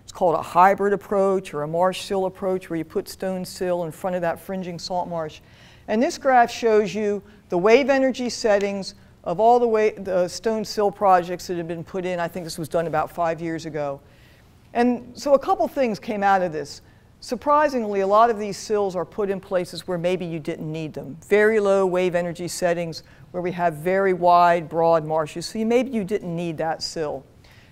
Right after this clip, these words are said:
The other thing is some of these sills were put in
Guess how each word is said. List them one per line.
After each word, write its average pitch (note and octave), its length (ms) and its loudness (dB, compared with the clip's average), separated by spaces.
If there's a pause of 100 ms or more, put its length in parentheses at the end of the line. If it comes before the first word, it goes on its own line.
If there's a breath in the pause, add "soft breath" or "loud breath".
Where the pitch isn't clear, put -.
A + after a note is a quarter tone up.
The A3 100 0
other F#4+ 220 6
thing G#3 240 -2
is G3+ 100 -4
some D#4 220 0
of E4+ 40 -2
these G#3 200 -4
sills G3 400 -2
were F#3 80 -4
put G#3+ 260 -2
in F3+ 220 -4